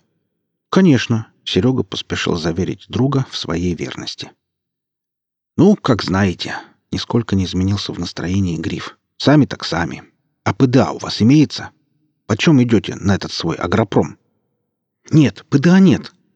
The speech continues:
живо затараторил Серега, словно стараясь заболтать возникшую неловкость. «Потом немного обоснуемся, жирком обрастем и купим», —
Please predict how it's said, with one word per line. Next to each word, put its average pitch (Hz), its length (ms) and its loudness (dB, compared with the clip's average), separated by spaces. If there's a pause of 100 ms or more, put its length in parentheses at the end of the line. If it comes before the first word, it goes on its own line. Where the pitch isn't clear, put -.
живо 95 280 0
затараторил - 640 -8
Серега, 98 640 -2
словно 90 320 -4
стараясь 92 420 -2
заболтать 92 520 -4
возникшую 87 540 -4
неловкость. 101 580 -2 (600)
«Потом 104 400 2
немного 147 380 4
обоснуемся, 147 600 2 (100)
жирком 127 380 2
обрастем 120 500 2
и 170 80 4
купим», — 123 460 0